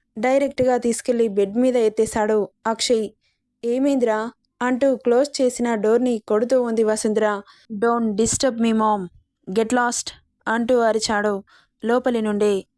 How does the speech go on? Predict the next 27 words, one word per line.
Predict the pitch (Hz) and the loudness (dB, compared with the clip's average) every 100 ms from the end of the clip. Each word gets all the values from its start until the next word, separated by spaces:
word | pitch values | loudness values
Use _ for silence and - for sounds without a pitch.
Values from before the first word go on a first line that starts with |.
| _ - | _ -4
అతని | 226 247 233 | -2 0 0
అరుపుకి | 214 240 254 233 240 | 0 0 -2 0 2
ఉలిక్కిపడి | 214 220 262 285 240 226 220 | 2 2 0 -2 0 0 2
అక్కడి | 202 202 240 | 0 -2 -2
నుండి | 226 214 208 | 0 0 0
వెళ్ళిపోయింది | 208 247 254 240 214 208 | 0 -2 0 -2 0 0
వసుంధర. | 196 202 208 208 202 190 - _ _ _ - | -2 -2 -2 0 -2 -4 -12 _ _ _ -6
ఆమె | 233 240 | -2 -2
మీద | 226 240 269 | 0 2 2
ఉన్న | 269 240 226 | 2 0 0
అతని | 220 208 220 202 | -2 -2 -2 -2
కోట్ | - 233 226 233 | 0 0 0 0
తీసి | 220 220 208 | 0 0 0
నడుముకు | 196 208 269 262 254 | 0 0 0 0 0
కట్టిన | 240 220 214 | 0 0 -2
చీరను | 202 - 226 220 214 | -2 0 0 0 0
కూడా | 220 208 | 0 0
లాగి | 202 196 190 269 - - _ _ - | 0 -2 0 -2 -2 -12 _ _ -10
పక్కన | 240 233 247 | -8 -4 -2
వేసి | 233 220 220 226 196 - _ _ _ _ 226 | 2 0 2 0 -2 -8 _ _ _ _ -4
అమాంతం | 233 254 240 240 208 - | 0 0 0 -2 -2 -2
ఆమె | 226 226 208 | -2 0 0
మీదకి | 214 240 233 220 | 0 0 0 0
చేరాడు. | 208 196 196 196 - _ _ _ _ 220 | 0 0 0 -2 -6 _ _ _ _ 0
"లెగ్గు" | 226 226 285 | 0 2 2
అంటూ | 262 226 220 | 2 0 0
కోపంగా | 220 220 233 220 | 2 0 0 -2